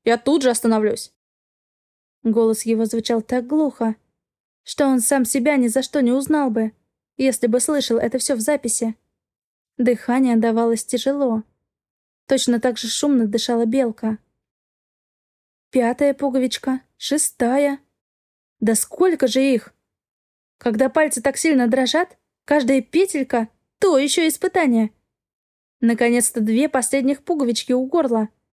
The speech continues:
Там, где в голубой венке так отчаянно ее жизнь пульсирует. Губами по ней, руками вразрез, под полочки платья, под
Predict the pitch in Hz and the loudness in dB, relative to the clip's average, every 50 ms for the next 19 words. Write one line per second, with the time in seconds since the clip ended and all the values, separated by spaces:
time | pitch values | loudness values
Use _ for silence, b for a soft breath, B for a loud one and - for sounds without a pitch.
0 | _ _ _ _ _ _ _ _ _ _ _ - 247 269 285 262 226 - 240 214 | _ _ _ _ _ _ _ _ _ _ _ -2 0 0 0 0 0 0 -2 -2
1 | 214 - 240 240 220 220 311 320 254 214 254 311 330 311 - - 240 226 - _ | 0 0 0 0 0 0 0 0 0 0 0 -2 -2 -2 -2 -4 -4 -4 -6 _
2 | _ _ _ _ 269 254 - 247 233 - - 285 277 262 247 240 233 233 226 254 | _ _ _ _ -4 -2 -2 -2 -2 0 0 0 2 2 2 2 2 2 2 0
3 | 262 - 311 294 247 240 220 - 269 277 - - 330 277 247 226 214 - - _ | 0 0 0 0 2 0 0 0 -2 -2 -2 -2 0 2 2 2 0 -4 -8 _
4 | _ _ _ _ _ _ _ _ _ _ _ _ _ _ 226 220 220 202 202 240 | _ _ _ _ _ _ _ _ _ _ _ _ _ _ -2 0 0 0 0 0
5 | 254 262 247 233 220 - 233 240 247 269 277 254 233 214 208 - _ _ _ _ | 0 2 2 0 0 0 -2 0 0 2 2 2 0 0 -4 -6 _ _ _ _
6 | _ _ _ _ _ _ _ _ _ 220 220 208 - - 254 262 269 240 220 208 | _ _ _ _ _ _ _ _ _ -4 -4 -4 -2 -2 0 2 2 2 2 2
7 | 220 233 247 247 - 285 320 294 247 220 - - - _ _ _ _ _ _ _ | 2 0 0 0 -2 -2 0 0 0 -2 -4 -8 -14 _ _ _ _ _ _ _
8 | _ _ 294 277 269 - _ - 262 285 277 262 226 - - - 254 - 302 311 | _ _ -2 -2 -2 -6 _ -2 0 2 2 0 0 -2 -6 -6 -4 -2 -2 -2
9 | 285 269 262 - - 226 220 220 - _ _ _ _ _ _ _ _ _ _ _ | -2 -2 -4 -2 -2 -2 -2 -2 -4 _ _ _ _ _ _ _ _ _ _ _
10 | _ _ - 240 220 | _ _ -4 -4 -4